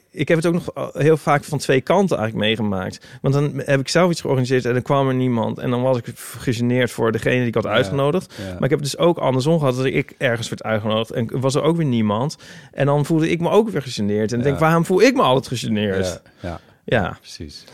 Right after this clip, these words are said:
Speaker 1: Nou ja, maar eigenlijk het verhaaltje wat ik wilde vertellen... Was
Speaker 2: Er is
Speaker 1: dat we
Speaker 2: nooit een antwoord gekomen op die vraag.
Speaker 1: <laughs>
Speaker 2: Oké,
Speaker 1: Nee.
Speaker 2: nee, oké.
Speaker 1: <laughs> Oh.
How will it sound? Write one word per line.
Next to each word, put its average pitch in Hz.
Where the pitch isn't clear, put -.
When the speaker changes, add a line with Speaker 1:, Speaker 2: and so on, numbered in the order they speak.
Speaker 1:
Nou 143
ja, -
maar 143
eigenlijk 160
het -
verhaaltje 160
wat 160
ik 151
wilde 151
vertellen... 151
Was 233
Speaker 2:
Er 208
is 180
Speaker 1:
dat 117
we 123
Speaker 2:
nooit 131
een 135
antwoord 127
gekomen 123
op 110
die 120
vraag. 110
Speaker 1:
<laughs> 220
Speaker 2:
Oké, 311
Speaker 1:
Nee. 226
Speaker 2:
nee, 113
oké. 220
Speaker 1:
<laughs> 233
Oh. 180